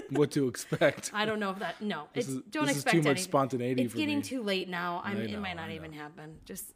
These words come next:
Speaker 1: just don't get your hopes
Speaker 2: I
Speaker 1: up,
Speaker 2: get it.
Speaker 1: okay? I just wanted you to think she's sexy.
Speaker 2: <laughs> You want me to think that it might be possible, but in reality,
Speaker 1: Yeah.
Speaker 2: it's not happening.
Speaker 1: Gotta keep you wanting it. We're
Speaker 2: Yeah.
Speaker 1: stuck in this fucking house together. Gotta keep it spicy.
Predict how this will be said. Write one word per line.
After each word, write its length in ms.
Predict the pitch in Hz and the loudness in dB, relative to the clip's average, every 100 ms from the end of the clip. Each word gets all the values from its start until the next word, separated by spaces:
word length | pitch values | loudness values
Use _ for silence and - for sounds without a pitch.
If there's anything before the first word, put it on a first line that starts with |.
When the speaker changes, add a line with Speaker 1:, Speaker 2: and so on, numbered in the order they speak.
| - | -18
Speaker 1:
just 260 | - 202 - | -14 -14 -8
don't 200 | 233 214 | -6 -6
get 160 | 185 | -8
your 120 | 185 156 | -10 -10
hopes 180 | 147 | -6
Speaker 2:
I 60 | 127 | -6
Speaker 1:
up, 60 | - | -2
Speaker 2:
get 180 | 120 | -2
it. 20 | 117 | 0
Speaker 1:
okay? 320 | 233 233 233 _ _ _ _ _ _ - | -2 -4 -8 _ _ _ _ _ _ -12
I 40 | |
just 160 | 214 208 | -10 -2
wanted 260 | 208 196 | 0 0
you 140 | 190 180 | -2 -6
to 40 | |
think 380 | - 190 165 - _ _ _ | -6 -6 -6 -16 _ _ _
she's 460 | - 214 190 147 | -10 -6 -4 -6
sexy. 520 | - 165 156 185 - - - | -6 -4 0 0 0 -4 -4
Speaker 2:
<laughs> 100 | 277 | 2
You 100 | 175 | 6
want 160 | 185 | 6
me 60 | 156 | 6
to 80 | 131 | 2
think 260 | - 151 | 2 -2
that 140 | 139 131 | 2 0
it 80 | 127 | 0
might 260 | 135 135 | 0 0
be 140 | 117 120 | 0 -2
possible, 500 | 123 110 104 104 110 | -4 -6 -8 -8 -8
but 160 | 117 | -8
in 100 | 110 | -4
reality, 500 | 127 127 120 120 110 | 0 0 0 -2 -4
Speaker 1:
Yeah. 40 | 110 | -8
Speaker 2:
it's 140 | - | -8
not 160 | 113 107 | -10 -8
happening. 400 | 101 95 98 95 | -10 -14 -14 -4
Speaker 1:
Gotta 240 | 233 240 | 0 0
keep 320 | 240 277 269 | 0 -4 -4
you 100 | 233 | -6
wanting 480 | 214 220 247 262 190 | -4 -4 -4 -6 -10
it. 160 | 156 - | -12 -12
We're 140 | 185 185 | -8 -8
Speaker 2:
Yeah. 20 | |
Speaker 1:
stuck 320 | 185 247 233 | -4 -4 -4
in 80 | 214 | -6
this 160 | 190 | -6
fucking 260 | - 214 196 | -8 -10 -8
house 220 | 196 220 | -8 -8
together. 180 | 190 175 | -6 -6
Gotta 140 | 170 | -6
keep 240 | 165 214 190 | -6 -10 -12
it 120 | 170 | -14
spicy. 460 | - 208 196 127 | -6 -6 -6 -10